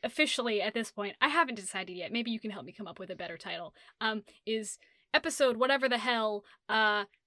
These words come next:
colon, Abigail becomes a Marxist. <laughs> Because <laughs>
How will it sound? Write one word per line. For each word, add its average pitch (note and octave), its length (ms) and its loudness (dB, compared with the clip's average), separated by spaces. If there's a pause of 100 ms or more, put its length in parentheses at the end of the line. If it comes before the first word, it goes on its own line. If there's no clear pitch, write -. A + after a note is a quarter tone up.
(160)
colon, C4 580 6 (440)
Abigail C4+ 400 8
becomes A#3+ 300 -4
a G#3 40 -4
Marxist. - 880 -4
<laughs> - 240 -8
Because F4+ 760 8
<laughs> - 600 -10